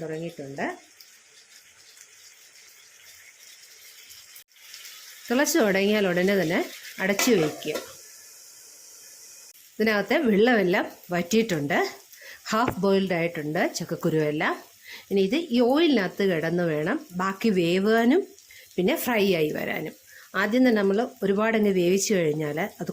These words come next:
കുഴഞ്ഞു പോകും, തോരൻ പോലെ ആയിപ്പോവും. അങ്ങനെ ആവാതിരിക്കാൻ വേണ്ടിയാണ് വളരെ കുറച്ച് വെള്ളം ഒഴിച്ച് എണ്ണയും കൂടി ഒഴിച്ചു കൊടുക്കുന്നത്. ഇനി ഇത് ഈ ഓയിലിനകത്ത് കിടന്ന് നന്നായിട്ട് ഫ്രൈ ആയിട്ട് വരണം. അന്നേരമാണ് ആ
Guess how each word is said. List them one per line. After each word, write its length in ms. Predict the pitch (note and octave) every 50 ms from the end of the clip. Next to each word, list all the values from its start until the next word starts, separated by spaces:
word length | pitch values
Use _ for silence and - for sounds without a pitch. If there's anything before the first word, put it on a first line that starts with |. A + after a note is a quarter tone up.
| -
കുഴഞ്ഞു 360 | - F3 E3+ E3+ F3+ F#3+ F3+ D3+ C#3
പോകും, 260 | C#3 C#3+ D3 - - - - - - - - -
തോരൻ 240 | A3 A3 A3+ A3+ A3 F#3+
പോലെ 160 | F3 E3 D#3+ D#3+
ആയിപ്പോവും. 300 | D#3 D3+ D3+ - D3+ D3+ - - G#3+
അങ്ങനെ 240 | A3 A#3+ B3+ C4 A#3 F#3+ F3
ആവാതിരിക്കാൻ 520 | E3+ F3+ F#3+ F#3 F#3 E3 D#3+ - F3 E3+ F3 F3
വേണ്ടിയാണ് 340 | F3 D#3+ D3+ C#3+ D3 F3 B3+ D4+ - - - - - -
വളരെ 200 | E3 E3 E3+ F3+ F3 -
കുറച്ച് 320 | F3 E3 F3+ F#3+ - - A#3 F#3
വെള്ളം 220 | D#3+ D#3 E3 E3+ D#3
ഒഴിച്ച് 360 | C#3+ C3+ C#3+ D3 - - D4 G4 F#4+ - - - - - _ _ - E3+
എണ്ണയും 340 | E3 E3+ F#3 G3+ G3 F#3 F3 -
കൂടി 180 | D3 D3 G#3 D4+ - - - -
ഒഴിച്ചു 220 | E4+ F#4 E4+ - A3+ F#3
കൊടുക്കുന്നത്. 500 | D3 D3 C#3 - D3 C#3+ C#3+ C3+ - - - - - - - - - - - - - - - - - - - - - - - - - - - - - - - - - - - - - - - - - - - - - - - - - - - - - - - - - - - -
ഇനി 100 | C#4+ D4 C4 A3
ഇത് 100 | F3+ F#3
ഈ 20 | F3+ F#3 F3 F#3
ഓയിലിനകത്ത് 440 | G3+ A3 G#3+ G3+ E3+ D#3 - E3+ D3+ D3+
കിടന്ന് 300 | C3+ D3 D3+ E3+ A#3+ D#4+ D#4+ - - - - - - E3 D#3+
നന്നായിട്ട് 640 | D#3+ F3 G3 A3+ B3 A#3+ G#3+ F3+ E3 E3 - - C#4+ F4+ - - - - - - - -
ഫ്രൈ 180 | - A#3 A3+ G#3+ G3 F#3
ആയിട്ട് 200 | E3 D3+ - E3+ D#3 D#3
വരണം. 280 | - - - D3 C3 - - - - - - - - - - - - -
അന്നേരമാണ് 440 | F3 F3+ G#3+ A#3 A#3 A3 F#3 F3+ F#3+
ആ 40 | F#3